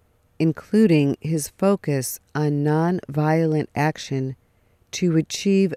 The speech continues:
social and political change. In nineteen eighty-six, the U S government observed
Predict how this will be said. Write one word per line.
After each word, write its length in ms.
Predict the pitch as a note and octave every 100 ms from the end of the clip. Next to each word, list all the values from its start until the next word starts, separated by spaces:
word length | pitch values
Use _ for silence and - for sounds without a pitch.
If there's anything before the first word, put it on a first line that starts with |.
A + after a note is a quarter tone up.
| -
social 840 | - - G3 F3+ - C#3 B2+ B2 _ -
and 320 | F3+ F3 E3+ - -
political 880 | F3 E3 E3+ F#3 E3 - C3 C3 -
change. 680 | - F3 D#3+ C#3+ B2+ A#2+ - _ _ _ _ _ _ _ _ _ _
In 180 | F#3 F3
nineteen 640 | E3 F#3 G#3+ - G#3 G#3 F#3+ -
eighty-six, 920 | D#3+ F3 F3+ - D#3 C#3 - - - _ -
the 160 | C#3
U 320 | E3 E3+ G#3+ G#3+
S 180 | G#3
government 720 | - E3+ E3+ D#3 C#3+ C3+ C3 - _
observed 800 | D#3+ D3 C#3 - G3+ D#3+ C3+ B2